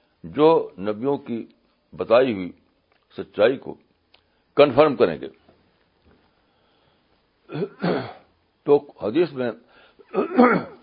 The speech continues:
بتایا گیا کہ اگر امت کے افراد یہ کام نہ کر، کر سکیں گے تو اللہ امت کے باہر ایسی قوم کھڑی کرے گا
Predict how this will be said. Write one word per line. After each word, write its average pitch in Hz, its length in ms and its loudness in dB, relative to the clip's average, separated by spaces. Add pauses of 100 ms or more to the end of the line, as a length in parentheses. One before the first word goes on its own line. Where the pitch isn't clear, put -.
(2500)
بتایا 139 340 6
گیا 160 180 8
کہ 139 100 0
اگر 139 280 8 (1900)
امت 139 340 -2
کے 147 80 6
افراد 117 340 4
یہ 120 80 0
کام 110 260 0
نہ 98 100 -4
کر، 117 200 -2 (300)
کر 107 120 -2
سکیں 92 320 -10
گے - 60 -16 (1400)
تو 123 100 4
اللہ 156 420 6 (380)
امت 143 340 0
کے 131 60 -2
باہر 139 440 4
ایسی 156 240 2
قوم 135 220 4
کھڑی 120 180 -2
کرے 90 240 0
گا 65 80 -6